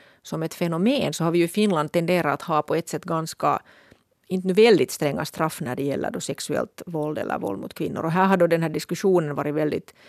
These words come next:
aktiv här de senaste åren, att man borde då, liksom, ha strängare straff för just den här sortens brott. Och där kan man då kanske säga att, att varför det då på ett sätt har då krävts strängare straff för just den här typens brott har att göra med vår, den här historiska bakgrund,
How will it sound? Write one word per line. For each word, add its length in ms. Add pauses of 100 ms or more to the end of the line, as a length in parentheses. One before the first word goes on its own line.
(480)
aktiv 520
här 180
de 140
senaste 460
åren, 320
att 100
man 200
borde 240
då, 200
liksom, 400
ha 120
strängare 480
straff 300
för 140
just 280
den 120
här 240
sortens 520
brott. 360 (640)
Och 140
där 180
kan 140
man 100
då 60
kanske 320
säga 380
att, 180
att 140
varför 360
det 180
då 220 (480)
på 100
ett 160
sätt 180
har 200
då 220 (200)
krävts 560
strängare 480
straff 280
för 120
just 160
den 80
här 100
typens 400
brott 220
har 220
att 80
göra 200
med 140
vår, 140
den 80
här 60
historiska 540
bakgrund, 600